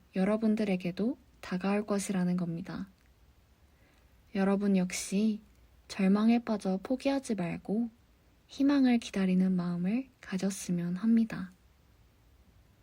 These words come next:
오늘의 시 들어주셔서 감사하고, 더 많은 시를 감상하시고 싶으시다면 일곱빛 자원봉사터전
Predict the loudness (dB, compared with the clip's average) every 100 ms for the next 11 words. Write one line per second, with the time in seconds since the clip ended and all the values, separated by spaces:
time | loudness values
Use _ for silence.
0 | _ _ _ _ _ _ -4 2 4 2
1 | 0 0 2 2 2 0 0 0 -2 0
2 | -2 -2 -4 -2 -2 -4 -4 -4 -2 -4
3 | -8 _ _ _ _ _ _ -14 -2 0
4 | 0 0 2 2 0 0 0 0 0 0
5 | 2 0 0 -2 -4 -6 -2 -2 -2 -2
6 | 0 2 0 -4 _ _ _ _ _ 0
7 | 0 2 -2 0 0 0 -2 2 4 2
8 | 0 -2 -6 -8 -2 -2